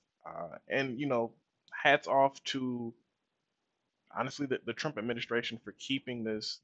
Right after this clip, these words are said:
this growth spurt alive. Now, I know there's a lot of, even, even in this, this article, which we'll get into a little bit of it in a second, uh, talking about that there are signs that, you know, the slowdown is inevitable. I mean, that,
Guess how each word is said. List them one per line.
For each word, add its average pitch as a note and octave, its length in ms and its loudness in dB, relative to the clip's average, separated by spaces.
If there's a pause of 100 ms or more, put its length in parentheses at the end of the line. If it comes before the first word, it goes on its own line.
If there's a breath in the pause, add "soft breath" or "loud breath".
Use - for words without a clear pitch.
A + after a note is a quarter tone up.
this G2+ 200 -6
growth B2+ 320 -2
spurt - 380 -6
alive. F#2 520 -4
Now, F#2+ 320 0 (320 soft breath)
I - 80 -2
know A#2 100 6
there's A#2 200 0
a G#2+ 40 0
lot A2 240 6
of, G#2 160 -2 (360)
even, C3 260 0
even C#3 240 0
in B2 100 2
this, A2+ 480 -2
this - 140 -6
article, A2 340 -2
which G#2+ 220 -4
we'll F3+ 100 2
get G#2+ 220 0
into A#2 500 -8
a - 40 -4
little A#2+ 220 4
bit G2 120 0
of F#2+ 160 0
it F#2+ 120 -2 (400 soft breath)
in F#2+ 80 -4
a F#2 60 -2
second, F#3+ 400 4 (760 loud breath)
uh, G2+ 280 4
talking A#2+ 440 0
about A2 300 2
that G2 160 -4
there G#2 120 0
are G#2+ 140 2
signs G#2 520 -2
that, G2 240 2 (380)
you G2 60 -18
know, F#2 140 -12 (480)
the - 60 -10
slowdown A#2 520 4
is A2+ 120 -4
inevitable. G2 640 0 (100)
I C#2+ 180 -10
mean, F2+ 360 -10 (640)
that, C#3 320 10